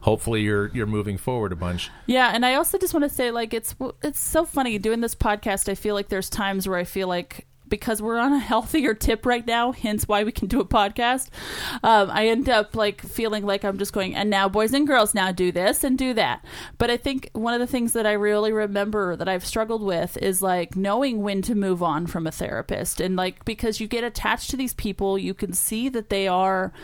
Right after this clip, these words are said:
Speaker 2: you know, like, the angels on earth who are trying to help your kid. And so you feel, like, a sort of alle-, allegiance to them, and you
Speaker 1: Yeah.
Speaker 2: feel a little like,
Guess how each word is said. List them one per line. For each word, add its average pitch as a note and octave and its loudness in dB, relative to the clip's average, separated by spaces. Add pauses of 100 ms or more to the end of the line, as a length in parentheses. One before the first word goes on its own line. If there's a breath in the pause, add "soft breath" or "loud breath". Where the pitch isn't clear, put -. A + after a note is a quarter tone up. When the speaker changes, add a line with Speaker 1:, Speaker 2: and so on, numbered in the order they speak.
(240 loud breath)
Speaker 2:
you G#3+ -2
know, G3 0
like, G#3 0
the - -2
angels B3+ 2
on A3+ 4
earth G3 -2
who C4+ -2
are G#3 0
trying G3+ -2
to G#3 -2
help G3+ -2
your A3+ -4
kid. F3+ -4 (340 loud breath)
And A#3+ -2
so C4+ 0
you C4 0
feel, C4 0
like, C4 0
a C4 -2
sort B3 -2
of A3+ -4
alle-, F#3+ -2
allegiance F#3+ -2
to A3 -2
them, G#3 0
and G3+ -2
you F3+ 2
Speaker 1:
Yeah. G#2+ 2
Speaker 2:
feel G3+ 2
a F#3+ 2
little G3 0
like, F#3 -2